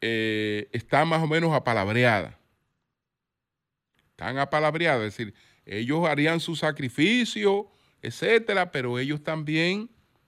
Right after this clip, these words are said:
eh, participarían en una serie de, en una serie de, de,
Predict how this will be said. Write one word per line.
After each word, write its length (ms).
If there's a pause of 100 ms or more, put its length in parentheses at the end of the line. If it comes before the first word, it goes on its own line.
(1040)
eh, 600 (400)
participarían 840
en 100
una 160
serie 260
de, 160 (140)
en 120
una 140
serie 320
de, 300 (460)
de, 760